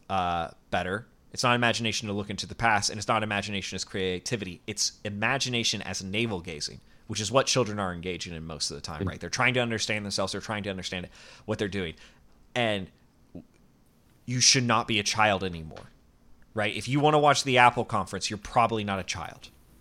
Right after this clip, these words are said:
Speaker 1: right? And so that's what kinda is weird about it, is why is Apple promoting in their new products the imagination of children and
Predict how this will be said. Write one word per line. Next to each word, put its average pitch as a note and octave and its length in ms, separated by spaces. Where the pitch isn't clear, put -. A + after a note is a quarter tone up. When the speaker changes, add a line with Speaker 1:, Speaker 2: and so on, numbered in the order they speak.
Speaker 1:
right? F2+ 260
And A2+ 140
so G#2+ 420
that's C3 460
what A#2+ 180
kinda A2+ 260
is F#2+ 200
weird B2 240
about F2 260
it, - 140
is A2 380
why A2 760
is A2 240
Apple A2+ 400
promoting G#2 720
in A2+ 200
their F#2+ 400
new A#2+ 300
products C#3+ 680
the A2+ 180
imagination B2+ 680
of G2 80
children - 420
and G2+ 400